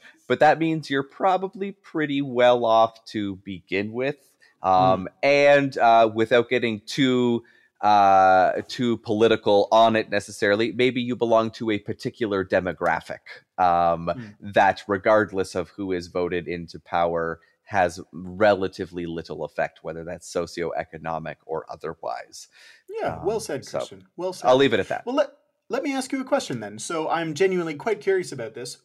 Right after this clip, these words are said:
Speaker 2: Um, when you vote in Canada, so when you send in your mail-in, uh, vote,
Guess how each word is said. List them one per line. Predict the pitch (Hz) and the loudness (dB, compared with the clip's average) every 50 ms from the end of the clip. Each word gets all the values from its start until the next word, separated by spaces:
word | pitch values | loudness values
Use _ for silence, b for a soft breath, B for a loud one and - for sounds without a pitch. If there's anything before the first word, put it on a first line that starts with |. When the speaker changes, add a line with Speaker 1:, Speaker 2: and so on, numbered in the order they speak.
| _ | _
Speaker 2:
Um, | 160 143 143 139 143 143 - | -4 -2 -2 -4 -4 -8 -10
when | 170 165 156 165 170 | -8 -4 -4 -2 -2
you | 185 214 226 196 | -2 -4 -4 -2
vote | 147 139 143 165 180 | 0 2 2 2 2
in | - 156 147 143 | -2 -6 -8 -8
Canada, | 139 135 110 104 104 101 110 107 98 - | -8 -8 -8 -8 -10 -10 -10 -12 -14 -14
so | - - - 117 | -16 -12 -10 -6
when | 113 123 123 | -6 -4 -4
you | 127 127 131 131 127 117 | -2 -2 -2 -2 -2 -4
send | - - 139 123 120 | -6 -6 -6 -6 -6
in | 117 113 | -6 -6
your | 113 113 110 | -8 -10 -10
mail-in, | 110 107 107 110 110 107 107 104 104 104 - | -10 -10 -10 -10 -10 -10 -10 -12 -12 -14 -16
uh, | - 104 104 104 | -16 -16 -18 -16
vote, | 101 101 104 135 - | -14 -12 -14 -14 -14